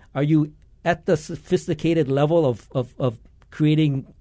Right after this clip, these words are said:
um, sort of this autonomous <laughs> vessel that can, you know, with all the data that you've provided,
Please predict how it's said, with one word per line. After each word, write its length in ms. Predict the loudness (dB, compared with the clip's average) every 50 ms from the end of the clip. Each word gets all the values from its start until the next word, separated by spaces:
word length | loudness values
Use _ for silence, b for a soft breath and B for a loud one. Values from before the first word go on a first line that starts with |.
| _ -8
um, 320 | -6 -6 -6 -6 -10 -10 -8
sort 160 | -4 -2 -2
of 100 | -2 -2
this 180 | -4 -6 -6
autonomous 600 | -6 -6 -4 -2 -2 0 0 0 0 0 0 -2
<laughs> 120 | -4 -4 -4
vessel 420 | -4 -2 -2 -2 0 2 2 2 2
that 240 | 2 0 -2 0
can, 260 | -2 -4 -4 -4 -6 b b b b b b b b b b b b _ -4
you 120 | -2 0
know, 80 | 0 0
with 260 | -2 0 0 2 4
all 140 | 4 4 4
the 80 | 4
data 280 | 2 2 2 2 2 2
that 160 | 2 0 -2
you've 120 | -4 -4 -2
provided, 500 | -2 -2 0 0 -2 0 0 -2 -4